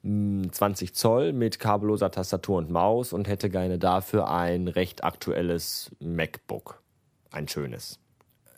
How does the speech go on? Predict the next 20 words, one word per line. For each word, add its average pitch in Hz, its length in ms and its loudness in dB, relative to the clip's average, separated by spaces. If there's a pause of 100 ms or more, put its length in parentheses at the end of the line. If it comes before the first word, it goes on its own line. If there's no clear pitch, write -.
(160)
Äh, 87 320 0
ihr 95 120 0
dürft 101 200 -2
jetzt - 160 -6
raten, 98 280 2
welches 95 200 -2
dieser 90 220 0
beiden 85 220 0
Angebote 82 540 -2
ernst 92 280 -4
gemeint 120 340 0
war. 131 260 2 (460)
Bei 110 460 4
ebenfalls 120 560 2
ernst 107 360 0
gemeinten 95 840 0 (220)
Anfragen 82 840 0 (320)
zu 101 340 -2 (240)
einem 82 460 -2
der 80 300 0